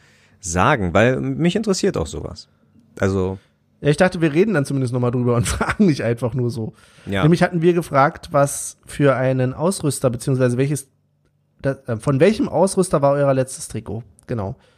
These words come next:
Speaker 2: Union-Trikot. Und da hat, zumindest auf Twitter, wir müssen gleich nochmal auf Insta gucken, aber auf Twitter hat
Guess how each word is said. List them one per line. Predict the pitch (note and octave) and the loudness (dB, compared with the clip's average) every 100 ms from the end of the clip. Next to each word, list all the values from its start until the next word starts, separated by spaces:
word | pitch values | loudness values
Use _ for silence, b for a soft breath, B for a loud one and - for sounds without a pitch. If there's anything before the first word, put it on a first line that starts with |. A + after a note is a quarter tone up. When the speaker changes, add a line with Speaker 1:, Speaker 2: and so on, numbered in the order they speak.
| b b | b b
Speaker 2:
Union-Trikot. | - B2+ B2+ B2+ - A2 G#2+ G2+ | 0 4 6 6 2 -4 -2 -2
Und | G#2 A2 | -2 0
da | A2+ A2 A2+ | 2 2 2
hat, | A#2 A#2 - - - | 0 -2 -10 -14 -6
zumindest | C3 C3+ C3+ | 0 2 0
auf | A2 | -6
Twitter, | - D#3+ E3 A#3+ A#3+ | -4 -2 2 4 4
wir | G#3 | 0
müssen | D#3+ - | -2 -2
gleich | D#3 | 0
nochmal | C#3+ B2 | 2 0
auf | A#2 | 0
Insta | D#3+ - | -6 -6
gucken, | G3 G3 F#3+ A2 | -4 -4 -4 -4
aber | C3+ A2 | -2 -2
auf | - | -2
Twitter | D3 F3+ F3+ | -4 0 2
hat | D3+ D3+ | 2 0